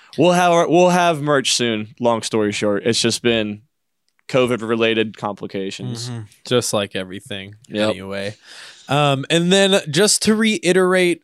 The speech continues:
Speaker 2: um, if you didn't listen the last time that we talked about this, uh, the podcast is not going to be coming out for the first, the, after this episode, you won't see us for three weeks, um, just to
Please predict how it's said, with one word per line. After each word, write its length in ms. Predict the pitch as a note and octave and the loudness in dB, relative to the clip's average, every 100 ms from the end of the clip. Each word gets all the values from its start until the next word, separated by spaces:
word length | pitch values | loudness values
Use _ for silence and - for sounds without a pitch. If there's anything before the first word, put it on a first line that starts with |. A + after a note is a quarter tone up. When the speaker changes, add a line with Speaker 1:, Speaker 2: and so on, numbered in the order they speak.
| - | -4
Speaker 2:
um, 520 | C#3+ C#3 C3 A#2 G2+ - | 0 2 2 0 -8 -8
if 180 | C3 - | -8 -6
you 580 | C#3+ D3+ D3+ C#3+ C#3 C3 | -2 0 0 0 -2 -4
didn't 380 | A2+ D3+ C3 | -2 -4 -4
listen 640 | B2+ C3+ - C3 B2 A#2+ A2+ | -4 -2 0 -2 -6 -12 -8
the 100 | A2 | -2
last 320 | A#2 A#2+ B2 | 0 2 0
time 200 | A#2+ A2+ | -2 -4
that 80 | G#2+ | -8
we 80 | G#2+ | -8
talked 320 | A#2 G#2 - | -6 -6 -6
about 260 | G#2 G2+ - | -10 -10 -8
this, 340 | G#2+ - - _ - | -4 -4 -6 _ -2
uh, 240 | A2+ A2 G#2+ | 0 0 -2
the 140 | A2 | -6
podcast 680 | D3+ F3+ G#3 G#3 G3 F3+ - | 0 0 2 0 0 -2 -4
is 240 | C#3+ C3+ | -4 -4
not 340 | C3+ D3 D#3+ C#3+ | -2 -2 -2 -2
going 240 | D3 D#3 | 0 0
to 120 | C#3+ D3 | -2 -2
be 360 | D3 C#3+ C#3 - - - - | 0 0 -2 -4 -20 -16 -4
coming 300 | F#3 E3 D3 | -2 0 0
out 180 | C#3+ C#3+ | 0 -2
for 80 | C3+ | -2
the 120 | C3 | -2
first, 460 | - D3 C#3 - | 0 2 2 -2
the, 160 | D3 D#3 | -2 0
after 280 | D3+ E3+ F#3 | 0 0 0
this 200 | D3+ D#3 | 2 2
episode, 720 | C#3+ C#3+ D3+ D#3+ D3 C#3+ C#3 | 2 0 2 4 6 4 2
you 100 | C3+ | 0
won't 240 | B2+ C#3 - | 2 2 2
see 260 | - D3 | 2 4
us 140 | C#3 - | 2 0
for 160 | - | -2
three 260 | C3+ B2 B2+ | -4 -4 -4
weeks, 460 | A#2 A#2+ A2 - - - - - | -2 -2 0 -2 -2 -8 -20 -6
um, 280 | C3 B2 A2+ | -2 -2 0
just 360 | C3+ B2 - - | 0 0 0 0
to 460 | C3+ C3 B2 A#2 | 0 0 0 -2